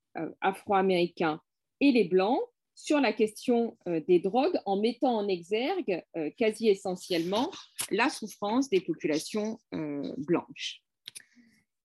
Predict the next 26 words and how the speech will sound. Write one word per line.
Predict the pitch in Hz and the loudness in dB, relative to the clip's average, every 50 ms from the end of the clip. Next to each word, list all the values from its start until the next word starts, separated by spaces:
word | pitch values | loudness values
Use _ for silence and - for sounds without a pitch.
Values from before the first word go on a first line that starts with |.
| _ _ _ | _ _ _
Et | - 180 | 0 0
donc, | 165 214 240 277 339 440 - 302 - - | 2 4 4 4 2 2 0 -2 -2 0
en | 190 196 | -2 -2
se | 190 - 226 214 | 0 0 0 0
focalisant | - - 277 269 - 311 262 240 233 226 208 233 226 220 220 | 2 2 0 2 2 2 2 2 0 0 0 0 -2 -2 -2
sur | - - 190 175 | -4 -4 0 0
les | 170 170 | 0 0
communautés | - - 208 202 196 190 185 180 - 190 170 | 0 -2 -2 -2 0 0 0 0 2 0 0
blanches, | 156 139 156 156 160 190 240 349 494 466 - - - - - _ _ _ | 0 0 -2 -2 -2 -4 -4 -6 -6 -8 -8 -10 -10 -10 -12 _ _ _
un | 180 180 185 | -6 -4 -4
certain | - - 302 277 - - 311 254 247 | -2 0 0 0 0 2 2 4 4
nombre | 247 240 240 247 247 233 208 175 156 135 - - - | 4 4 4 4 2 2 0 0 -2 -4 -6 -4 -2
de | 175 160 | 0 0
critiques | - - - 190 180 - - - 320 453 523 - - 262 - - - _ _ _ _ _ _ _ | 0 -2 -8 -12 -10 -6 0 2 2 2 2 0 -2 -2 -2 -2 -6 _ _ _ _ _ _ _
américains | 175 175 170 170 170 175 170 - - 254 240 269 311 392 466 - _ _ _ _ _ _ _ _ | -4 -2 -2 0 0 -2 -4 -2 -2 0 0 0 0 -2 -6 -10 _ _ _ _ _ _ _ _
ont | - 226 247 254 285 311 339 381 - _ | 2 4 4 4 2 2 -2 -4 -6 _
considéré | - - 285 277 277 - - 262 214 226 202 190 240 254 320 - - | -2 0 0 2 2 0 0 2 4 4 4 4 2 2 2 0 0
que | 247 214 | -2 -2
ce | - - 220 | -2 -2 -4
livre | 202 175 190 233 302 427 403 294 208 180 165 165 170 | -4 -2 0 2 2 2 2 2 0 -2 -2 -2 -2
venait | 202 202 220 240 | 0 0 0 0
rendre | 240 214 202 196 196 196 - - - | 0 0 -2 -4 -4 -6 -10 -6 -2
invisibles | 240 285 339 285 247 226 226 175 - 180 208 269 403 370 226 175 - _ _ _ _ _ _ - | 0 0 0 0 0 -2 -4 -4 -6 -6 -4 -2 0 2 0 0 -2 _ _ _ _ _ _ -6
les | 208 226 277 285 285 | 0 2 2 2 2
crises, | - - - 233 226 254 330 440 359 240 196 165 - - _ _ - | -2 -6 -4 -4 0 0 0 0 0 -2 -4 -6 -6 -10 _ _ -6
euh, | 175 160 156 - | -4 -4 -4 -6